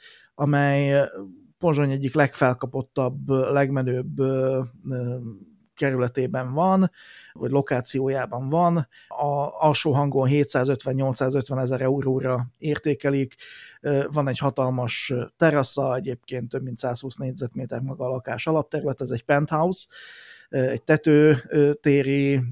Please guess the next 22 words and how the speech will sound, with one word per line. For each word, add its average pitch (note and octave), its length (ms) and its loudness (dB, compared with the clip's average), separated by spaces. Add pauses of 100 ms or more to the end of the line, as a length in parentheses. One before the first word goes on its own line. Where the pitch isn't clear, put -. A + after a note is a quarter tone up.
luxuslakás, D#3 1120 -2 (560)
és, D3+ 500 0
ö, D#3 460 6 (160)
hát, - 320 -2 (280)
ha - 520 -4
kiszámoljuk, F#3+ 600 4
hogy D3+ 100 0
megcsináljuk D3 520 0
a C3+ 40 -6
matekot, F3 540 -2
akkor, D3 580 0 (120)
ö, D3 220 0 (240)
Robert D#3 320 -2
Ficonak D3+ 480 -2
a B2+ 60 -2
saját C3+ 280 0
fizetéséből, D3 1040 2 (440)
ö, D#3 220 4
nem F3 180 6
tellett B2 260 2
volna A#2 360 0
rá. F2 280 -6